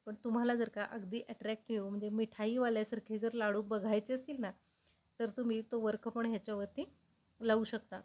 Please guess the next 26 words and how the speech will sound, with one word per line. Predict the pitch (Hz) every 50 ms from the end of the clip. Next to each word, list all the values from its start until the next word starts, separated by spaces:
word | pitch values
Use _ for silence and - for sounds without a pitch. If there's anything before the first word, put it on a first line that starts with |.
| _ _
तो | 269 285
तुम्हाला | 294 294 277 254 247 247
बाजारात | 240 220 240 220 190 196 202 226 254 254 -
सहज | - - 262 226 233 240 226
उपलब्ध | 233 196 - 196 190 180 175 202
होईल. | 214 185 190 165 165 _ _ _ _ _ _ _ _ _ _ _ _ _ _ _ _ _ _ _ _ _ _ _ _ _ _ _ _ _ _ _ _ _ _ _ _ _ _ _ _ _ _ _ _ _ _ _
पहिल्यांदाच | 247 233 214 214 226 233 233 247 233 247 254 254 - 262
दिवाळीचं | 233 240 220 208 208 208 208 202 - 233
सामान | - - 226 202 196 202 202
करणाऱ्या | - 220 202 196 185 185 185 180 190 - _ _ _ _ _ _ _ _ -
किंवा | 233 226 220 214 196 180 202
नवशिक्या | 214 214 220 214 226 254 262 - 269 254 - 226 208 202
जर | 196 196 214 208
का | - - 220
कोणी | - 226 214 208 208 214
असतील | 220 220 - 247 233
ना, | 220 190 175 185 _ _ _ _ -
तर | - - _
त्यांच्यासाठी | - 214 196 185 185 240 254 - 269 254 262 214 208 208 - _ _ _ _ _ _
हा | - - 240 254
व्हिडिओ | 254 240 220 202 202 196 196 - _
खूप | - - 302 302 294
उप-, | 285 247 - - _ 220 226 220 _ _
उपयुक्त | 247 226 - 220 233 226 226 _ -
आहे. | 220 202 196 170 165 - _ _ _ _ - _ _ _ -
म्हणजे | 214 214 214